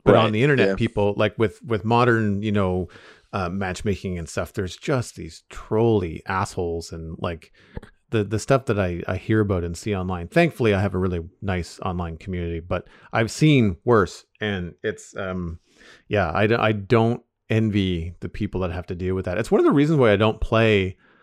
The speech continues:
Speaker 1: competitive games on stream and why I don't play
Speaker 2: Yeah.
Speaker 1: competitive games in general is because I just, um, and I'll get into this in the next section, but, like, I,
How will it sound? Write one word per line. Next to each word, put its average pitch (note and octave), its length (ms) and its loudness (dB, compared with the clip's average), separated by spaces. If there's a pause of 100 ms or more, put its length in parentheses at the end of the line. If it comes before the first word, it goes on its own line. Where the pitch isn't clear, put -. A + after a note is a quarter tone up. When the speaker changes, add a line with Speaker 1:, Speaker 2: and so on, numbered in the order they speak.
(280)
Speaker 1:
competitive G2 720 -2
games F#2+ 720 0
on F2+ 220 -4
stream E2 520 -10 (460)
and G2+ 200 0
why F#2+ 220 0
I F#2 60 0
don't G2+ 120 0
play G#2 120 4
Speaker 2:
Yeah. G2 180 4
Speaker 1:
competitive G2 400 -2
games G2+ 240 -2
in F2+ 140 -6
general F#2 340 0
is D#2+ 80 -10
because F#2 600 -10
I G2 100 -6
just, F#2 400 -8
um, F2 260 -6
and A#2+ 80 0
I'll B2 80 4
get A#2+ 140 4
into A2+ 160 2
this G2+ 240 -4
in F2+ 140 -4
the F2 60 -4
next F#2 200 -2
section, F#2+ 320 -4
but, F2 120 -6
like, G#2 180 -6
I, G#2+ 180 -2